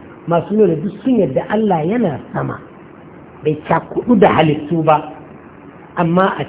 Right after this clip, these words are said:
can inda yake yana sane da duk abin da muke aikatawa. Za ka Allah ta'ala ce, "ما يكون من نجوى ثلاثة إلا هو رابعهم."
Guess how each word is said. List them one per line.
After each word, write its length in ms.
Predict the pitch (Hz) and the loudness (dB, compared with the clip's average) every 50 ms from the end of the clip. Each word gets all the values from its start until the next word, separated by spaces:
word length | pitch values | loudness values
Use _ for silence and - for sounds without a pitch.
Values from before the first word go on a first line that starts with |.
| - | 4
can 260 | - 262 269 277 269 269 | 4 4 4 4 4 6
inda 240 | 294 302 294 - - 294 | 8 10 10 10 10 10
yake 480 | 269 294 294 294 277 - 294 - - - - - - - - - - - - - - - - - - - - - - - - - - - - - - - | 8 8 8 6 6 6 4 2 0 -2 -4 -6 -12 -14 -18 -20 -20 -20 -20 -20 -20 -20 -20 -20 -20 -20 -20 -20 -20 -20 -20 -20 -20 -20 -20 -20 -16 -8
yana 400 | 139 156 180 175 170 156 135 - | -2 0 2 4 4 2 2 0
sane 240 | - 156 151 170 156 | -2 0 2 2 2
da 60 | 147 | 2
duk 180 | 143 151 - - | 0 -4 -4 -4
abin 220 | - 175 175 175 | -2 0 2 2
da 60 | 165 156 | 2 2
muke 200 | 151 143 147 156 | 0 0 -2 -2
aikatawa. 480 | 139 139 135 135 - - 120 110 107 - - - - - - - - - - - - - - - - - - - - - - - - - - - - - - - - - - - - - - - - - - - - - - - - - - - - - - - - - - - - - - 131 | -2 -2 -2 -4 -8 -10 -12 -14 -14 -16 -18 -20 -20 -20 -20 -20 -20 -20 -20 -20 -20 -20 -20 -20 -20 -20 -20 -20 -20 -20 -20 -20 -20 -20 -20 -20 -20 -20 -20 -20 -20 -20 -20 -20 -20 -20 -20 -20 -20 -20 -20 -20 -20 -20 -20 -20 -20 -20 -20 -20 -20 -20 -20 -20 -20 -20 -20 -20 -20 -18 -8 -2
Za 140 | 156 165 160 | -2 -2 -2
ka 120 | 165 - 160 | -2 -4 -2
Allah 180 | 165 160 143 | -2 -2 -2
ta'ala 240 | - 156 - 160 160 160 - | -2 -4 -2 -2 -2 0 0
ce, 60 | 160 | 0
"ما 160 | 160 160 156 | 0 2 0
يكون 240 | 151 - - 175 170 | 0 0 -2 -2 0
من 220 | 156 156 151 156 | 0 0 0 2
نجوى 300 | 156 156 151 160 160 156 156 | 0 2 2 2 2 2 2
ثلاثة 540 | 170 160 156 156 - - 196 190 196 226 247 247 - - - - - - - - - - - - - - - - - - - - - | 0 2 2 2 2 0 -2 -2 -2 -4 -6 -6 -8 -12 -18 -20 -20 -20 -20 -20 -18 -18 -18 -16 -16 -16 -16 -16 -16 -16 -16 -12 -8
إلا 160 | 156 151 151 147 | -4 -2 -2 -2
هو 220 | 135 156 160 147 | 0 0 2 2
رابعهم." 480 | 143 143 139 131 139 131 123 113 113 | 2 0 -2 -4 -6 -10 -12 -14 -16